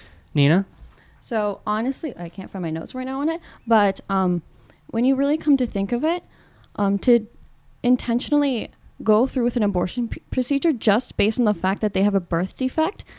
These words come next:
Speaker 2: that is the act of ableism to the fullest extent. To kill an innocent child just because of a birth defect, I think that is, like, it, it's heartbreaking. Now, don't get me wrong, Christine, I understand exactly where you're coming from, and,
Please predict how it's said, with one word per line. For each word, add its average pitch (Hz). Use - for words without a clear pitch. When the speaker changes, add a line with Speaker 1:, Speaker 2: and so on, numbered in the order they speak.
Speaker 2:
that 214
is 226
the -
act 214
of 202
ableism 240
to 262
the 214
fullest -
extent. -
To 269
kill 226
an 202
innocent 220
child 190
just 220
because 214
of 196
a 190
birth 175
defect, 311
I 202
think 226
that 196
is, 190
like, 196
it, 196
it's 208
heartbreaking. 185
Now, 247
don't 240
get 254
me 233
wrong, 208
Christine, 208
I 185
understand 202
exactly 190
where 185
you're 175
coming 180
from, 196
and, 175